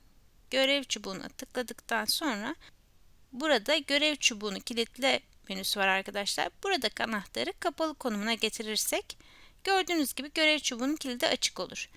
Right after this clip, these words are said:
Lakin görev çubuğunu kilitle açık olursa görev çubuğunu kilitlemiş oluruz. Yani görev çubuğunu kilitlemek istiyorsanız buradaki anahtarı açık konumuna getirmelisiniz. Bundan başka yolları var mı?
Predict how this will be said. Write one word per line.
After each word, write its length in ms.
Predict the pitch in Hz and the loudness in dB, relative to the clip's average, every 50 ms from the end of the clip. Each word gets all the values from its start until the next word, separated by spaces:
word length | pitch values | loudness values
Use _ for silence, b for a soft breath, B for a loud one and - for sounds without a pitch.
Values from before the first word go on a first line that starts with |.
| b b b b b b - | b b b b b b 8
Lakin 380 | 403 392 330 - - 220 220 | 10 10 10 8 4 -2 0
görev 260 | 214 247 277 285 285 269 | 4 6 6 8 6 6
çubuğunu 420 | - - 247 214 220 226 214 202 | 4 0 -4 -2 -4 -4 -4 -2
kilitle 400 | - - 220 208 - - - - - - | -4 -4 -6 -6 -8 -4 -6 -6 -4 0
açık 300 | - 269 - - 269 - | 0 2 2 2 0 0
olursa 440 | 240 214 190 190 - - - 330 392 - | -4 -4 -4 -2 -2 0 0 0 0 2
görev 240 | - 277 277 285 277 | 2 4 4 4 4
çubuğunu 500 | 254 - - 202 202 208 226 240 277 403 - - | 2 0 -4 -4 -4 -4 -2 -2 -2 -2 -4 -6
kilitlemiş 560 | - 269 226 214 - - 196 214 202 - - | -6 -6 -6 -4 -2 -2 0 2 2 2 0
oluruz. 460 | - - - - 196 - - - - - b b b b b b b | 0 -2 -10 -10 -10 -8 -8 -8 -8 -10 b b b b b b b
Yani 280 | 403 370 294 254 226 226 | 10 10 10 10 8 6
görev 260 | 269 269 262 254 254 | 4 6 6 6 4
çubuğunu 360 | - - 220 208 208 208 202 | 2 -2 -4 -4 -4 -6 -4
kilitlemek 500 | - - 233 214 - - 190 196 208 - | -4 -2 -4 -4 -4 -4 -6 -6 -4 -4
istiyorsanız 680 | - - - - 262 240 - - 196 247 311 - - - - | -4 -4 -2 -2 -2 -2 -2 -2 -2 -2 -2 -2 -4 -6 -4
buradaki 420 | 339 320 285 226 214 - - - | 0 0 2 2 0 -4 -6 -6
anahtarı 460 | 208 196 190 190 - - 254 269 - - - | -4 -4 -4 -6 -4 -6 -6 -6 -6 -4 -2
açık 280 | 302 - - 262 - - | -2 0 0 0 -2 -2
konumuna 320 | - 196 185 180 185 185 | -8 -6 -6 -4 -6 -6
getirmelisiniz. 840 | - - - - - 202 - - 202 - - - - - - - - B B B B B B - | -6 -8 -10 -12 -12 -12 -12 -12 -12 -10 -10 -10 -6 -4 -4 -4 -4 B B B B B B -2
Bundan 340 | 427 480 480 480 466 440 381 | 0 4 4 4 6 8 8
başka 300 | 302 262 - - - 247 | 8 8 8 6 4 2
yolları 420 | 226 214 208 208 202 196 196 190 | 0 0 0 0 0 0 0 2
var 160 | 185 180 185 | 2 2 2
mı? 160 | 196 226 302 | 2 0 -2